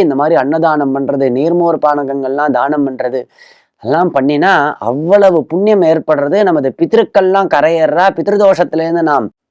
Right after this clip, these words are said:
விலகிறோம், நமது சந்ததிகளுக்கெல்லாம் க்ஷேமம் அப்படின்னு. அதே மாதிரி அமாவாசை அன்னைக்கு சில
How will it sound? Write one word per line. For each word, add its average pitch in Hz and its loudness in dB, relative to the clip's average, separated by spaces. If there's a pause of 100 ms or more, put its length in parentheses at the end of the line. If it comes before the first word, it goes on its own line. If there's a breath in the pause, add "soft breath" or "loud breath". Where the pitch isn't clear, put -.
(160)
விலகிறோம், 180 4 (160)
நமது 139 -2 (100)
சந்ததிகளுக்கெல்லாம் 170 2
க்ஷேமம் 135 -2
அப்படின்னு. - -16 (520)
அதே 123 -2
மாதிரி 139 -4 (160)
அமாவாசை 139 0
அன்னைக்கு 135 0 (1200)
சில 127 -4